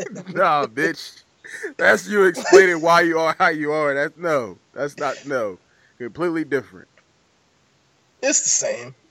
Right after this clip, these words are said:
Speaker 2: All right. I don't agree.
Speaker 1: It's, it's the same. Why don't you agree?
Speaker 2: Because explaining who you are as a person and then saying that I'm gonna fucking climb all the mountains in the road, world for you,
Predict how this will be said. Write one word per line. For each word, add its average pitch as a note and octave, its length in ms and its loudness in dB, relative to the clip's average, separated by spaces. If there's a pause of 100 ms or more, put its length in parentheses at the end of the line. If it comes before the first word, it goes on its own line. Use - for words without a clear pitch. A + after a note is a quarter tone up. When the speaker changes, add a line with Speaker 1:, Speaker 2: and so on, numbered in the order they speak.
(200)
Speaker 2:
All E2 120 -12
right. A#1 220 -18 (1400)
I G#2+ 160 -6
don't G2+ 180 -10
agree. F2 240 -20
Speaker 1:
It's, - 260 -2 (840)
it's G3+ 160 4
the - 80 -18
same. - 420 -8 (200)
Why G#3+ 180 8
don't D#3 200 6
you B2+ 120 -8
agree? A2 320 -16 (880)
Speaker 2:
Because C3 720 -2 (160)
explaining D#3 560 -4
who D3 180 -6
you D#3+ 200 -6
are C3+ 220 2
as C3 200 -4
a A#2 60 -10
person A2 580 -10 (320)
and A2+ 160 -12
then A#2 140 -8
saying B2 400 -8
that A2+ 120 -6
I'm A#2+ 260 -6
gonna A#2 240 -8
fucking A2+ 420 -10
climb A#2+ 440 -4
all A#2 260 -4
the A#2 100 -12
mountains A2 440 -6
in A2+ 100 -14
the A2 60 -14
road, A#2 400 -8 (180)
world A2+ 540 -8
for A2 120 -18
you, A#2 360 -10